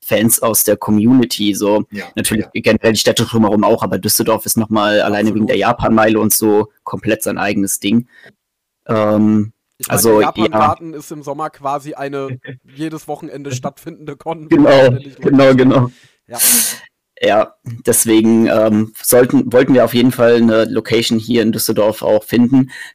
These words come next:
Speaker 1: Ähm, als wir gemerkt haben, dass es mit der größeren Location dann schwierig wird, was zu finden, was wirklich auch bezahlbar ist, weil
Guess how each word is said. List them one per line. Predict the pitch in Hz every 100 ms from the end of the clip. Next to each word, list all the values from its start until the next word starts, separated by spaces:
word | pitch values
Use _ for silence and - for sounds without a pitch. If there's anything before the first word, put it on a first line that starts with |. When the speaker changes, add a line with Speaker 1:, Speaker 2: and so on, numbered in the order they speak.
| -
Speaker 1:
Ähm, | 113 107 107 110 107 101 - -
als | 120 127
wir | 113
gemerkt | 113 120 -
haben, | 120
dass | 113
es | 113
mit | 113 107
der |
größeren | - - - 123 147 - 123 120
Location | 107 - 110 113 117
dann | 110 104 104
schwierig | - 117 113 110 -
wird, | 107 117 123 - -
was | 107 107 -
zu | 117
finden, | 123 110
was | 113
wirklich | 120 110
auch | 104
bezahlbar | 110 - 101 120 110
ist, | 107 -
weil | 104 110